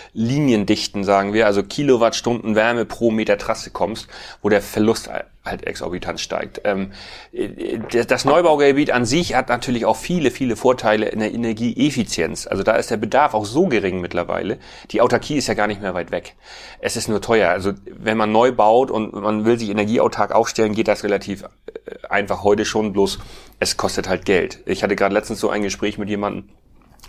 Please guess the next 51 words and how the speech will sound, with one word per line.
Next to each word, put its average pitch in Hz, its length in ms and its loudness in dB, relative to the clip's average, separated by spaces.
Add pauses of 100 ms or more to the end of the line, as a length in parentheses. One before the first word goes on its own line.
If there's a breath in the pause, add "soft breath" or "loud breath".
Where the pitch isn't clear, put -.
der 95 80 -2
sagte, 101 180 2
ja, 101 140 6
ich 98 120 0
habe 95 120 -2
ja 90 60 -2
neu 104 140 2
gebaut 107 320 4
und 92 160 -6
ich - 140 -14
bezahle 98 440 0
jetzt 95 100 -2
im 92 80 -2
Monat 95 240 -2
noch 90 100 -8
fünfzig, 92 300 -6
sechzig 82 280 -8
Euro 85 300 -6 (320 loud breath)
für - 140 -8
irgendwelche, 85 560 -4 (100)
also 85 240 -6 (300)
Stromtarife, 104 1080 2
für 98 200 -4
meine 92 280 0
Autarkie, 95 600 -2
aber 95 180 4
ich 95 80 -4
habe - 100 -10
meinen 95 120 -4
eigenen 95 260 0
Speicher 98 440 0
und 95 60 -2
meinen 92 120 -2
eigenen 95 240 -2
Strom 98 240 -4
vom 95 180 -6
Dach 92 220 -2
und 92 100 -8
so. 95 220 -2 (260 loud breath)
Also 95 160 -2
mich 110 160 0
kostet 120 340 -2
das 104 140 2
ja 101 140 2
nur 110 280 2
noch 98 220 -2
fünfzig, 98 300 -6
sechzig 92 200 -6
Euro 90 200 -4
im 82 60 -8
Monat. 80 340 -16